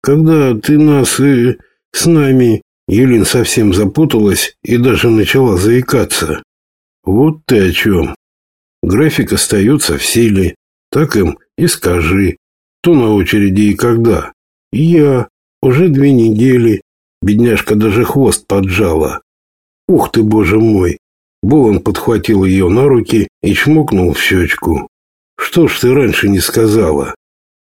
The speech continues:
«Сейчас мы это исправим», заявил он, широко шагая к лифту.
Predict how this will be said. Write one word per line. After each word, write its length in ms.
«Сейчас 600
мы 160
это 280
исправим», 680
заявил 560
он, 180
широко 460
шагая 500
к 100
лифту. 540